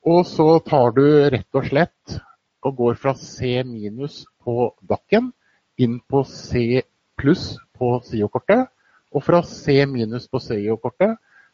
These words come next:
til C minus på nittiseks sentralen. Nå har du seriekoblet, eh, to enheter på en inngang. Og er du smart da, så velger du adressen en til seksten på Dakkene, og så begynner du fra, fra sytten til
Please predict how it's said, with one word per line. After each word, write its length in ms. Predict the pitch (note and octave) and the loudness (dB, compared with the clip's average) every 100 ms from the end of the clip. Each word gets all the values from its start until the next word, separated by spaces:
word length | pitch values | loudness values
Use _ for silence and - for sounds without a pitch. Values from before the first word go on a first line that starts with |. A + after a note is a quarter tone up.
| - | 0
til 280 | E3 E3 E3 _ | 4 4 0 _
C 320 | - B2 A2+ | -10 -2 -2
minus 540 | A2+ G2+ F#2 G#2+ - - _ - | -2 -8 -8 -10 -12 -20 _ -10
på 280 | G2+ G2+ - _ _ G#2 | -6 -6 -8 _ _ -20
nittiseks 500 | F#2 A2 A2 F#2 - | -14 -6 -6 -6 -8
sentralen. 480 | G#2 G#2 G#2 B2+ - - - - - | -8 -2 -2 -2 -8 -20 -20 -20 -2
Nå 100 | E3+ | 2
har 120 | F3 | 2
du 100 | D#3 | 2
seriekoblet, 1080 | F3 - - A2 F#2+ G#2+ - C3 B2 C3+ - _ | 0 -2 0 2 2 0 0 0 4 2 2 _
eh, 360 | D#3 C#3+ C#3+ D3 - | 2 4 2 -2 -4
to 200 | B2+ C3 | -4 -2
enheter 640 | A2+ A2 A2+ - A3 A3+ - | 0 -2 -6 -2 0 0 -6
på 140 | - D3 - | -8 -6 -4
en 240 | B2+ C#3 | -2 -2
inngang. 480 | D3 B2 C#3 A3+ C4 _ _ _ _ _ _ _ _ _ - | -4 -2 0 0 -2 _ _ _ _ _ _ _ _ _ -4
Og 320 | D#3+ F3 E3 | 2 4 4
er 140 | D#3 D3+ | 2 0
du 80 | D3+ | -2
smart 340 | - D3+ D#3+ | 0 0 2
da, 220 | F3+ G#3+ | 2 2
så 160 | G#3 F#3+ | 2 2
velger 340 | F3+ A#2 A#2+ | 2 0 -2
du 120 | C3+ D3 | 0 0
adressen 520 | C#3 A#2+ - C#3+ D3+ | 2 -2 -4 -10 -14
en 240 | - B2 B2 | -6 -6 -4
til 140 | D3 | -6
seksten 480 | C#3+ B2+ G2+ - A#2+ | -2 -2 -2 -10 -10
på 80 | D3 | -4
Dakkene, 580 | C#3+ - - D3+ A#3 G#3 | -2 -2 -4 0 0 0
og 60 | |
så 140 | D#3 E3+ | -4 -2
begynner 360 | D#3+ D3 G#2 | 0 0 -2
du 60 | G#2+ | -4
fra, 240 | - D3 C#3+ | 0 2 2
fra 140 | D3+ | -2
sytten 480 | C3+ - - - G#2+ | -4 -6 -10 -14 -6
til 140 | C#3 | -4